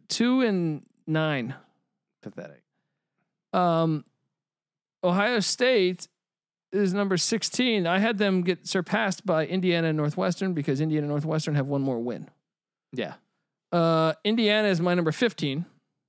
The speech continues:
Speaker 2: Mm-hmm.
Speaker 1: They still have played absolute dog shit too. When you combine their records, it's very similar to Ohio State, but they have one more win. So I'm giving Indiana that nod right now. Um,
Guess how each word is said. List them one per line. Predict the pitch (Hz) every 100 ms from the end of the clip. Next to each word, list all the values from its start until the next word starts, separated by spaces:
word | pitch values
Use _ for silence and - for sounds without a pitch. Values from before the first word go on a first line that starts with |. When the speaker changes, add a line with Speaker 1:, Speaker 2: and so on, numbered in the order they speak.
| -
Speaker 2:
Mm-hmm. | 131 143 175 _ _ _ _ - _ 127
Speaker 1:
They | 165
still | 208 185
have | 160 139
played | 160 147 139
absolute | 139 - 139
dog | 117 120 120
shit | - -
too. | 196 160 147 _ _ _ _ -
When | 143
you |
combine | 135 139 143 151
their | 156
records, | 139 123 127 127
it's | 120
very | 139 127
similar | 170 165 147
to |
Ohio | 127 131
State, | 127 135 120
but | 120
they | 127
have | 120
one | 131
more | 131 117
win. | 139 139 135 -
So | 135
I'm | 127
giving | 131 127
Indiana | 127 123 123
that | 120 113
nod | 143 147 131
right | 113
now. | 110 110 110 - _ _ _ _ _ _ -
Um, | 165 156 156